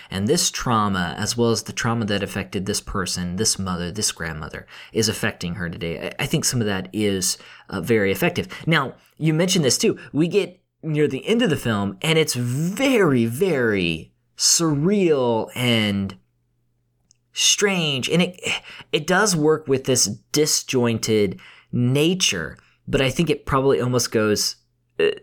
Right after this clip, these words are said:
uh, uh, too far, where Bree is almost this, this ninja kind of s-, working through different scenes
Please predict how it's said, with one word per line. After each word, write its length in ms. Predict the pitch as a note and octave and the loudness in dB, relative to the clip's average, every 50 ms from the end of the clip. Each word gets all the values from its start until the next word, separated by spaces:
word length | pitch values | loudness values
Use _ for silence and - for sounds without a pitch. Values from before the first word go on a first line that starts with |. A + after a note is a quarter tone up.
| - | -6
uh, 160 | - F#2 F#2 - - | -4 -2 -2 -2 -2
uh, 100 | - B3+ C4 - | -4 -6 -4 -4
too 280 | - - - A#3 A#3 | -2 0 2 2 0
far, 440 | - - - B2+ G#2 F2 C#2+ - - - - - - | 0 0 0 0 0 0 -2 -6 -10 -14 -18 -16 -6
where 180 | - C#3 C#3 C3 | -2 0 2 2
Bree 240 | B2 A#2+ D3 D#3 D#3+ | 2 2 2 2 2
is 100 | C#3+ D3 | 2 2
almost 260 | C#3 C3+ C3+ A#2+ - | 2 2 2 2 2
this, 240 | C3 B2+ A#2 - - | 2 2 2 2 0
this 300 | - - A#2+ C3+ - - | -2 -4 -2 0 0 0
ninja 600 | A#2+ A2+ A2+ C3 D3+ E3+ E3+ C#3 C3 A#2 G#2+ G#2 | 0 0 0 2 2 4 4 4 2 2 0 -2
kind 300 | - - - C3 B2+ A#2+ | -4 -4 -4 -2 0 0
of 180 | A#2 G#2+ G#2 - - - - - - | 0 0 -2 -6 -12 -18 -20 -14 -4
s-, 360 | - - - - - - - - - - - - | 0 2 2 4 4 2 0 -2 -6 -14 -10 -6
working 680 | - C#3+ B2 B2 C#3+ E3+ F#3+ G3 F#3 F#3 - F3+ D3+ C#3 | -2 0 2 4 4 4 4 4 2 0 -2 0 0 0
through 320 | A#2 - - D3 D3 C#3 | -2 -2 0 2 2 2
different 500 | B2 A#2 C#3 B2 - - B2 A2 F2+ - | 2 2 0 0 -2 -4 -6 -6 -4 -2
scenes 920 | - - - - - F3 E3 D3 C3+ A#2+ G2+ F2 D#2+ C#2+ D2+ D2 - - | 0 2 2 2 2 2 2 0 0 -2 -2 -2 -4 -4 -2 0 0 0